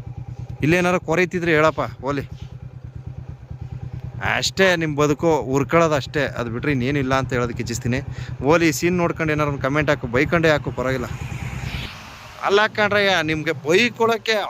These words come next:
ಆಪ್ಷನ್ನೇ ಇಲ್ದೇ ಇರ್-, ಇಲ್ದೇ ಇರೋ ಥರ ನಾನ್ ವಿಡಿಯೋ ಮಾಡ್ತೀನಿ. ಆದ್ರೂ ಏನಾರು ಒಂದು ಕೆದಿಕ ಬಂದು ಬೈತಿದ್ರಲ್ಲ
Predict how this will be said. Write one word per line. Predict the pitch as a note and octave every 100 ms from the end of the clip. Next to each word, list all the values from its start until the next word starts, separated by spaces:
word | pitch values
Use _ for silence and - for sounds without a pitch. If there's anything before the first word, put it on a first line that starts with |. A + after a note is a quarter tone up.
| A2
ಆಪ್ಷನ್ನೇ | D#3 - - A3 A#3
ಇಲ್ದೇ | A3+ A3
ಇರ್-, | G3 F#3 - G#3
ಇಲ್ದೇ | F#3 E3 G3 A3
ಇರೋ | G#3+
ಥರ | G3+ G3+ F#3+
ನಾನ್ | F3+ F3
ವಿಡಿಯೋ | F3 F3
ಮಾಡ್ತೀನಿ. | E3+ D3+ D#3 C3+ - - - - -
ಆದ್ರೂ | D3 A#3+ C4+ C4+ B3 G#3 F#3+
ಏನಾರು | E3+ E3+ A#3+ D#4 D#4
ಒಂದು | D4 C4 B3+ G#3 F#3
ಕೆದಿಕ | G3+ A3 B3
ಬಂದು | B3 A#3 A#3
ಬೈತಿದ್ರಲ್ಲ | F#3 F#3+ F#3 F3+ F3+ E3